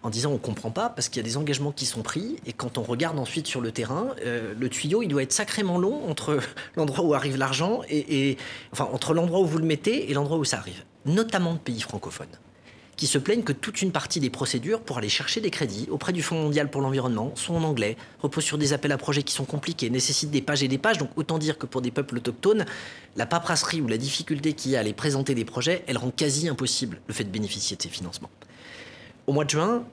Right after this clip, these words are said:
il y aura un, un temps très important à Paris, précisément sur la finance climatique, parce que pour dire les choses, vous avez aujourd'hui le Fonds vert pour le climat,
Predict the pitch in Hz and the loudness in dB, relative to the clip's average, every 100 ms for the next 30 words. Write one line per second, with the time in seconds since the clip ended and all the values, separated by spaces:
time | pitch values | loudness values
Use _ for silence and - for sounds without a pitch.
0 | - 156 139 127 123 170 - 143 143 139 | -6 -2 2 4 4 0 0 -2 0 -2
1 | - 120 127 - 190 165 135 - 110 107 | -4 -2 -2 0 0 0 -2 -4 -4 -4
2 | 98 95 95 - - - - - 180 - | -4 -4 -8 -16 -20 -20 -4 0 2 2
3 | 143 139 147 127 113 - 110 110 113 101 | 2 2 2 0 0 0 -2 -2 -4 -4
4 | - 120 147 - 175 165 147 123 104 107 | -4 -4 -2 -2 -2 0 0 0 0 -4
5 | - - - - - 147 160 156 156 143 | -6 -18 -20 -20 -8 0 2 4 4 2
6 | 101 87 85 - - - - - - - | -2 -6 -12 -16 -20 -20 -20 -20 -18 -2
7 | 147 143 156 156 - 143 139 147 104 - | 0 2 0 0 0 -2 0 -2 -2 -4